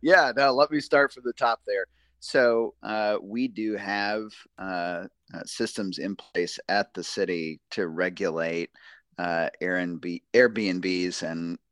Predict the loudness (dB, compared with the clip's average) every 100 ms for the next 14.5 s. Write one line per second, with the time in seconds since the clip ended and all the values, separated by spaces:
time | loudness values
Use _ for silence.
0 | _ -6 -2 -2 0 2 4 4 2 4
1 | 4 6 0 0 0 0 -2 -2 0 2
2 | 2 -2 -2 -2 -2 -2 -2 -4 -4 -6
3 | -4 -4 -4 -8 -10 -4 -4 -2 -6 -8
4 | -10 -2 -2 -2 -8 -4 -4 -4 -6 -8
5 | -8 -6 0 2 4 2 0 2 2 4
6 | 2 -2 2 6 6 4 2 0 0 0
7 | 0 0 -2 -2 -4 -2 -2 -2 -4 -6
8 | _ _ _ _ 0 4 4 4 0 4
9 | 6 6 2 0 2 0 2 2 2 -4
10 | -16 _ _ -2 -2 6 6 6 4 2
11 | 4 2 2 2 2 0 -4 -10 -6 -4
12 | -2 2 2 2 0 0 2 0 0 -8
13 | -10 -2 0 2 2 0 -4 -6 -4 -4
14 | 2 4 6 4